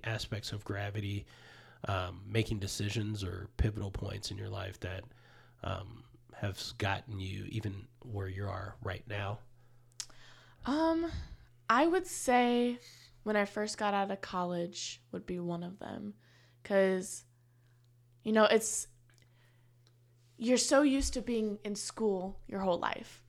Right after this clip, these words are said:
Speaker 2: You know, like, that's, that's your whole life is being in school. And then you get out of school and it's like, man, like, I'm, like, s-, starting in the real world. Not that you haven't before, but, like, this is it. Like,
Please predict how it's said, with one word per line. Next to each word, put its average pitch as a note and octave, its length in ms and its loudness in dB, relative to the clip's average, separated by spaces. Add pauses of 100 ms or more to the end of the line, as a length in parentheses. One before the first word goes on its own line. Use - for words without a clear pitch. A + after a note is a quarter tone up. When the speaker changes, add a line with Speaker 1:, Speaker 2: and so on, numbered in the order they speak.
(500)
Speaker 2:
You G3 100 -2
know, F#3 140 6
like, F#3+ 180 4
that's, G3 260 4
that's F#3 260 -2
your F#3 80 -4
whole F#3 180 2
life - 240 0
is G3+ 120 -8
being F3 180 -6
in G3 140 -8
school. - 420 -8 (380)
And G3 180 2
then F#3+ 220 4
you G3 100 2
get G3 220 2
out G#3 160 6
of A3 100 2
school G3 440 4
and F#3+ 260 2
it's F3+ 200 -4
like, F3 280 -2 (320)
man, F3 300 -4
like, - 220 -4 (260)
I'm, F#3+ 180 0
like, F#3 200 -2 (400)
s-, - 140 -12
starting F3+ 420 2
in E3+ 80 -6
the F3 80 -4
real F3 320 -2
world. - 240 -6
Not E4 260 6
that A#3+ 100 -2
you C4+ 100 2
haven't A3+ 260 4
before, F3+ 480 0
but, G3 380 6 (320)
like, F#3+ 140 -2
this A3+ 200 8
is G3 200 -2
it. - 220 2
Like, F#3 220 -2